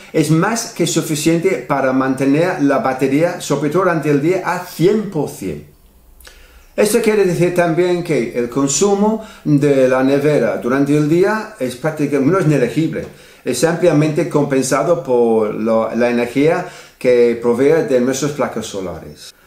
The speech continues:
Por lo tanto, si estás pensando en cambiar vuestra nevera trivalente por una nevera de compresor,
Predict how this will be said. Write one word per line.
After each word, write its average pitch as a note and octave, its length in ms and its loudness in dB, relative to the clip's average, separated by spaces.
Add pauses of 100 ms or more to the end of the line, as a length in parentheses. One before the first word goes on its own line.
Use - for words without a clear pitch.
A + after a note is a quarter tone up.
(140)
Por F#3 160 2
lo G3 120 0
tanto, A#3 680 -2
si E3+ 300 0
estás A3+ 540 -4 (180)
pensando D3 680 0
en B2+ 200 -4
cambiar C3+ 840 0
vuestra B2+ 400 -2
nevera A2+ 680 0
trivalente A#2 720 -2 (220)
por B2 220 2
una E3+ 200 2
nevera B2+ 720 0
de G#2+ 140 -4
compresor, A2+ 760 -2